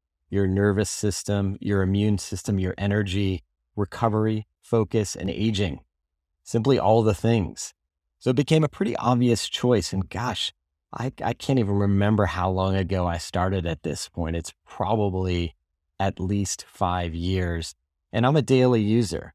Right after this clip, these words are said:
I basically start my day with getting my Athletic Greens A G one shaker out, putting some ice in, putting the required amount of powder, mixing it up,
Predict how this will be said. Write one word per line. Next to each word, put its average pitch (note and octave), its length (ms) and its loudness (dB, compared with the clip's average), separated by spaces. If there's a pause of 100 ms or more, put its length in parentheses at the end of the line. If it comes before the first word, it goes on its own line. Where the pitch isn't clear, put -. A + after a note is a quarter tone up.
(140)
I G2+ 120 -4
basically G#2 600 0
start - 380 0
my G2 180 -2
day F#2+ 480 2
with F2+ 580 -2 (360)
getting G2+ 280 2
my F#2+ 200 2
Athletic F#2 480 0
Greens F#2 560 -2
A F2 160 -4
G F2+ 160 -4
one F2+ 320 -2
shaker F#2 500 -2
out, F2 400 -4 (460)
putting A#2 280 2
some G#2 200 -2
ice G2 400 0
in, F#2+ 300 0
putting G#2+ 360 -2
the G2 300 0
required F#2+ 580 0
amount F#2 320 0
of F2+ 140 -6
powder, F#2+ 440 0
mixing G#2 460 -2
it F#2+ 100 -2
up, F#2 300 0